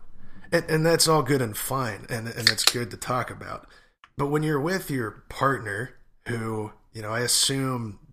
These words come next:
th-, they've been getting along, they're on the same page, like, this starts striking me,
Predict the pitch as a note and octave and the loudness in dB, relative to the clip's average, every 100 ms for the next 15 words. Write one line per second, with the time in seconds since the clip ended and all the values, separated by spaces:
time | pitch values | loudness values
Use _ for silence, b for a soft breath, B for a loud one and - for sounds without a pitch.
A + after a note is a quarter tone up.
0 | - - A#2+ A#2 G#2+ C#3 C3 A2 A2 B2 | -16 -8 -6 -6 -4 -2 0 -2 -2 0
1 | A#2 A2+ A#2 A#2 G#2+ - A#2 G#2 B2+ B2+ | -2 -2 -4 -4 0 0 0 -4 -4 -4
2 | A2+ - A#2+ D3 - F3 D3+ - B2 C#3 | -4 -6 -6 -2 0 2 2 0 0 -4
3 | B2+ B2+ B2 A#2 | -2 -4 -2 -4